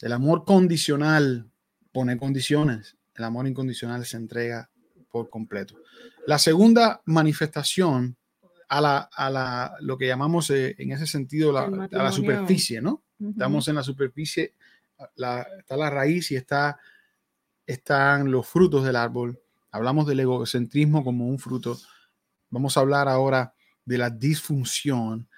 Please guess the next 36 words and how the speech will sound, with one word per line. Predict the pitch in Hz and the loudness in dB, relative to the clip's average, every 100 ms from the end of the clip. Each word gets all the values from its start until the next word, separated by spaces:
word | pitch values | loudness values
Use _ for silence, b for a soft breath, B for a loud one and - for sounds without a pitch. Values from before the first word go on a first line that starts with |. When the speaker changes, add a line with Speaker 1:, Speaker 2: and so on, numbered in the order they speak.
| b b | b b
Speaker 1:
de | - 123 | -8 -4
los | 117 117 | -2 -2
roles. | 127 131 107 113 - - b b b _ | 2 2 0 -6 -16 -18 b b b _
Y | - 123 | -4 -2
aquí | 120 151 202 | 0 4 6
es | 190 | 6
otro | 202 196 190 | 6 4 4
tema | 196 196 190 190 - _ _ - | 6 6 6 2 -4 _ _ -6
donde | 135 135 | -2 0
hay | |
mucho | 135 135 156 190 196 190 160 170 | 4 6 8 10 10 10 6 4
malentendido | 165 156 143 151 147 151 151 147 147 - | 4 4 2 0 0 0 2 4 4 2
en | 135 | -4
cuanto | 123 127 120 | -6 -4 -4
a | 120 | -4
los | 110 | -4
roles. | 98 95 95 - | -4 -6 -8 -6
La | 123 | -2
palabra | 131 151 220 247 | 0 4 4 4
rol | 240 226 208 147 147 - _ _ _ _ | 4 8 8 8 4 -4 _ _ _ _
viene | 135 151 | -2 2
de | |
una | 175 | 2
palabra | 160 165 175 175 | 2 2 4 2
francesa | 151 143 131 165 156 - 113 | 0 -2 0 2 2 0 -4
que | 120 | -4
significa | 120 120 127 143 | -6 -8 -6 -2
estar | 139 - 147 | -4 -2 -4
en | 139 | -4
control, | 127 117 110 117 90 - _ _ _ _ _ _ _ _ | -6 -8 -8 -8 -8 -12 _ _ _ _ _ _ _ _
o | - 110 | -6 -6
significa | - 113 113 147 165 | -4 -6 -4 -2 0
estar | 135 - 151 | 0 0 2
liderando | 151 143 120 117 127 139 156 165 165 | 2 2 2 2 2 4 4 4 4
o | 160 139 123 123 | 4 2 0 -4
estar | 120 - 139 151 | -6 0 4 4